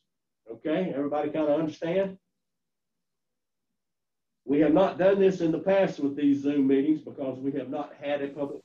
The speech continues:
hearing. Uh, so we get into the, to the business, uh, of the meeting. Uh, and the first item of business is a consideration of the June twenty-third T A C.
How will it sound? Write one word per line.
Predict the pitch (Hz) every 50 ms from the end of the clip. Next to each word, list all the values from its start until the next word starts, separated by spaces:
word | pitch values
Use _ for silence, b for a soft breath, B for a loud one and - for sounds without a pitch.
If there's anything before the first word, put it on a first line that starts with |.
| _
hearing. | - 175 160 123 - - 175 - _ - _ _ _ _ _ _ _ _ _ _ _ _ _ - - _ _ - _ _ _ _ _ _ 113 113 110 113 _ _ _ _ _ _ _ _ _ _ _ _ _ - _ _ _ _ _ _ _ _ _ -
Uh, | 139 135 135 131 127 _ _ _ _ _ _ _ _ _ _ _ _ _ - - -
so | 160 156
we | 170 175
get | 165 185 190 196
into | 202 190 190 185 175
the, | 147 143 143 139 - -
to | 143 139
the | 127 120
business, | 123 160 180 190 185 196 190 185 - - - _ -
uh, | 139 127 123 123 120 120 131
of | 143 143 139
the | 135
meeting. | 135 147 165 180 190 202 220 226 214 - _ _ _ _ _ _ _ _ _ _ _ 117
Uh, | 117 113 117 123
and | 127 123
the | 127 -
first | - 160 170 - -
item | 175 170 165 151 151
of | 143 139
business | 165 165 170 165 165 151 - 139
is | 139 - -
a | 113
consideration | - 131 117 117 - 185 170 165 160 165 165 165 - - - 143 135
of | 123
the | 113 -
June | 117 131 156 170 175 170 156 -
twenty-third | - - 180 185 196 190 190 - 190 180 190 185 170 -
T | - 202 190 185
A | 185 180 165
C. | - - - 190 185 185 185 185 170 175